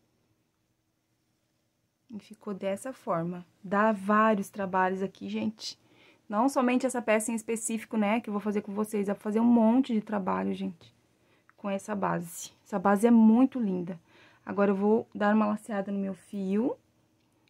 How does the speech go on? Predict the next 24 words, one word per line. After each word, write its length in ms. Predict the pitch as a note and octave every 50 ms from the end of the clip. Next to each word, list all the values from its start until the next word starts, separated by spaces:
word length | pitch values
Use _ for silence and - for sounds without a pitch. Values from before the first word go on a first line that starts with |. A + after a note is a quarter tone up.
| _ _ -
Vou 180 | F#3+ G3+ G3+
cortar, 720 | G3+ - - A3+ B3 B3 - - B3 G#3 G3+ G3+ G#3+ A3+
porque 180 | - A#3+ G#3+ A#3
eu 60 | A3
vou 100 | G3+ A3
estar 240 | A3 A3 - G#3+ G#3
mudando 600 | G#3+ G#3+ G#3+ B3+ B3+ A#3+ G#3+ A3+ A3 A#3 B3 C4
a 80 | D4 D4
cor 280 | - - A#3 A3+ B3
aqui. 320 | D4 C#4+ - - E3+ D3+ E3 _ _ _ _ _ _ _ _ _ _ _ _ _ _ _ _ _ _ _ _ _ _ _ _
Então, 180 | - G3+ F#3+ F#3
cortei. 920 | F3 - - G3 F#3 F3 _ - G3 F3+ F3+ F3+ F3+ F3+ F#3+ A3 C#4+ - - _ _ _ _ _ _
Agora, 220 | G3+ F#3 F#3+ F#3+ G3
eu 40 |
venho 220 | F#3 G3+ G3+ G#3 G#3+
aqui, 280 | G#3 - - G#3+ G3+
ó, 120 | F3+ - - - _ _ _ _ _ _ _ _ _ _ _ _ _ _ _ _ _ _
nesse 340 | - G#3 F#3 F#3 G3 - -
ponto 320 | - - B3 B3 A#3+ B3 A3
baixo, 800 | F#3+ F#3+ F#3 F#3 F#3 F#3+ G3+ A3+ A#3+ - - - D#4+ G4 A4 _ _ _ _ _
com 80 | - G#3+
a 60 | G3+
agulha, 360 | G3+ F#3+ F#3+ G3+ F#3+ F#3+ F#3+
né, 280 | F#3 F#3+ A3+ C#4+ F#4+